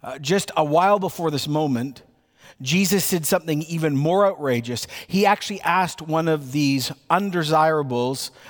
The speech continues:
these sinners, a tax collector actually, to not only follow him, but to be in his inner circle and to rep him. It was ten chapters earlier where we read the account in Luke five.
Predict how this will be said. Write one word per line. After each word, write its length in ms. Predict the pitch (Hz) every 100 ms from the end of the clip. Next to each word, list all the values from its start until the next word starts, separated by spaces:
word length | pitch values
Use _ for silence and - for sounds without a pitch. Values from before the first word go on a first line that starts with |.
| -
these 480 | 143 139 147 131 -
sinners, 720 | - - 202 180 135 135 127 - - 135 135 -
a 80 | 147
tax 420 | - 214 - -
collector 440 | - 139 - 139
actually, 600 | 139 131 - 135 123 123 - - _ _ -
to 120 | 175
not 240 | 175 185 175
only 240 | 170 160
follow 460 | 135 - 196 196 147
him, 220 | 143 127
but 240 | 120 147
to 100 | -
be 180 | 139 160
in 80 | 151
his 140 | 135 135
inner 200 | 165 151
circle 440 | - 165 - 127
and 100 | 120
to 80 | 135
rep 300 | 135 156 -
him. 340 | 120 90 90 _ _ _ - 175
It 60 | 180
was 160 | 160 -
ten 280 | - 220
chapters 420 | 202 196 175 156 160
earlier 400 | 185 185 165 135
where 160 | 127 139
we 180 | 143 139
read 280 | 156 170
the 140 | 143 143
account 420 | - 147 151 127
in 140 | 139
Luke 200 | 131 131
five. 520 | - 190 190 113 -